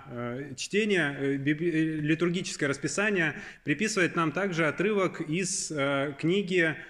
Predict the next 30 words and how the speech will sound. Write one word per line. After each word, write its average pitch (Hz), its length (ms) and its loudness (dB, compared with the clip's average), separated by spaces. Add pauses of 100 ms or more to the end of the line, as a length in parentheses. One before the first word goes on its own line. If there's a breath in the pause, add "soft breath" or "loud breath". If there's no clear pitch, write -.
(180 loud breath)
Ветхого 165 520 2
Завета. 131 560 0 (100)
И 131 240 2
сегодня 160 440 2
я 127 60 2
решил 131 300 0
взять 135 400 0
именно, 123 500 0 (300 loud breath)
а, 123 640 -2
а, - 20 -6
проповедь, 147 640 2
э, 120 300 0
сделать 135 420 0
на 131 400 0
книгу 143 400 0
из 113 120 -2
Ветхого 139 340 -2
Завета. 131 480 0
Это 117 160 -2
уникальная 135 500 0
возможность. 139 800 -2 (260 loud breath)
Мы 151 100 0
сейчас 160 460 0
с - 60 -10
вами 156 260 2
прикоснемся 143 880 0 (320 loud breath)
к - 40 -12
самой 196 520 2
первой 160 480 2
книге 127 540 0